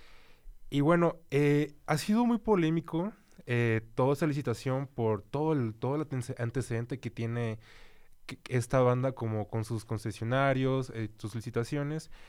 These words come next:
Pero bueno, estamos ante una nueva licitación de parte de su espectro y, pues, bueno, va, hay que ahondar en el tema, ¿no? Pero, por ejemplo, ¿qué, pues, desde lo más básico, qué es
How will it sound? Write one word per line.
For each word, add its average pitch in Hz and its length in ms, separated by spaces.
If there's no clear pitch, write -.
Pero 143 180
bueno, 160 220
estamos 156 340
ante 127 220
una 123 140
nueva 120 260
licitación 127 680
de 107 160
parte 113 400
de 117 80
su 143 120
espectro 147 560
y, 117 540
pues, 107 180
bueno, 117 160
va, 139 140
hay 143 140
que 160 120
ahondar 123 320
en 117 120
el 101 100
tema, 98 260
¿no? 113 140
Pero, 123 420
por 165 80
ejemplo, 165 340
¿qué, - 100
pues, 127 160
desde 127 200
lo 123 80
más 127 200
básico, 120 520
qué 156 300
es - 260